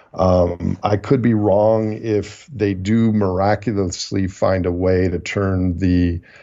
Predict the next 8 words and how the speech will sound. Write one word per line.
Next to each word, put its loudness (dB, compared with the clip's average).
uh, 0
kerogen, 2
which -6
is -6
basically -4
oil 2
shale 0
rock -4